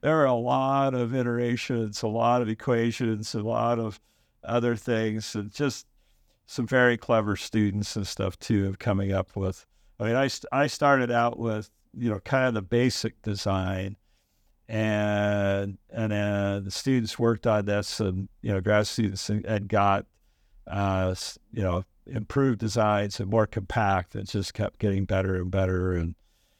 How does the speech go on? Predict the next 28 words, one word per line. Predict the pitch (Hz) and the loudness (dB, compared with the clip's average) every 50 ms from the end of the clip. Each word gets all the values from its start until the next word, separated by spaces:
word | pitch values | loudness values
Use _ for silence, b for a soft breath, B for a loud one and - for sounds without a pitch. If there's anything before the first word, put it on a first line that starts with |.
| _ _ _ _ _ | _ _ _ _ _
and, | - 92 98 98 98 98 95 95 92 95 95 92 95 98 95 - _ _ _ _ _ | -6 -2 0 0 2 0 0 0 0 0 0 -2 -2 -4 -6 -10 _ _ _ _ _
you | 131 110 | -4 -2
know, | 101 104 | 0 2
one | 120 147 | 4 4
of | 156 | 4
the | 147 127 | 2 -2
challenging | - - 131 131 147 156 151 131 - 117 107 104 | 0 0 0 2 2 0 0 -2 -4 -6 -6 -6
things, | - - 113 107 107 104 104 98 - - | -4 -4 -2 0 0 -2 -2 -4 -6 -2
though, | 107 101 98 98 98 98 98 98 98 98 104 101 - - - _ - _ - - - _ _ - - - | 0 2 4 4 4 4 4 2 2 0 -2 -4 -8 -16 -20 _ -20 _ -20 -20 -20 _ _ -20 -20 -18
was | - 101 117 113 110 107 107 104 104 92 98 | -12 -4 0 2 2 4 2 2 0 -2 -4
at | 101 | -8
the | - 107 | -8 0
microscope, | 104 120 131 131 - 127 113 - - 117 98 92 | 2 2 2 4 2 -4 -4 -2 -2 -2 -2 0
you | 110 | 0
don't | 123 135 123 - | 0 0 0 -2
see | - - - 139 135 | -4 -2 0 0 0
in | 120 | 0
the | 107 104 | 0 -2
video | 92 120 123 120 117 104 101 98 | 0 0 0 0 0 0 0 0
at | 92 | 0
all, | 95 98 98 95 98 98 | 0 2 2 2 2 0
but, | - - 110 101 98 - _ _ _ _ _ _ _ _ _ _ _ _ _ _ _ _ _ _ _ _ _ _ | -2 -2 -4 -4 -4 -6 _ _ _ _ _ _ _ _ _ _ _ _ _ _ _ _ _ _ _ _ _ _
uh, | - 113 113 110 107 110 | -4 -2 0 2 2 0
when | 107 113 123 127 135 143 147 143 139 123 - | 0 0 0 2 4 4 4 2 0 -2 -2
we'd | - 135 120 113 - | 0 0 0 0 -2
pull | - - - 143 147 151 147 | -8 -4 0 2 2 2 2
that | 127 113 95 - | 2 0 -2 -4
trigger | - - - 156 180 180 151 113 104 | -10 -2 0 0 0 2 2 0 0